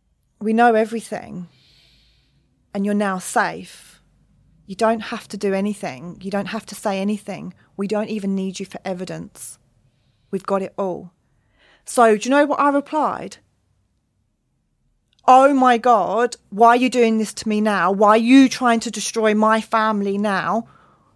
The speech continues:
You're too late. What are you talking about? And my father's gonna kill himself if he goes to prison." And they went, "We know that's what you believe, and that's how you've grown up to believe.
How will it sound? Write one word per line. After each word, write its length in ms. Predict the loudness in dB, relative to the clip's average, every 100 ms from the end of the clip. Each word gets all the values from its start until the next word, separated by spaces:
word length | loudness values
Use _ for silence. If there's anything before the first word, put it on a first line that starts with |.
| _ _
You're 220 | 6 6
too 260 | 6 0 2
late. 540 | 4 4 2 -6 -8 _
What 260 | 2 4 4
are 40 |
you 120 | 2
talking 460 | -2 0 0 0 -8
about? 340 | -2 0 0 -2 -8
And 140 | -2 0
my 120 | 0
father's 320 | 4 2 2
gonna 160 | -4 -4
kill 200 | -4 -4
himself 420 | -2 -2 -4 -2
if 100 | -8
he 60 | -6
goes 220 | -4 -6
to 80 | -6
prison." 420 | -4 -4 -4 -10 -16 _ _ _ _ _ -8
And 120 | -4
they 80 | -2
went, 180 | -4 -8 _ _ -6
"We 100 | -2
know 220 | 2 0
that's 240 | -2 -6
what 220 | -6 -6 -8 _ _ _ _ _ _ _ -14
you 140 | -10
believe, 680 | -6 -4 -4 -6 -10 -16 -18
and 140 | -12 -10
that's 200 | -10 -10
how 120 | -10
you've 220 | -8 -8
grown 220 | -6 -4 -4
up 160 | -6
to 80 | -12
believe. 520 | -14 -14 -14 -16 -20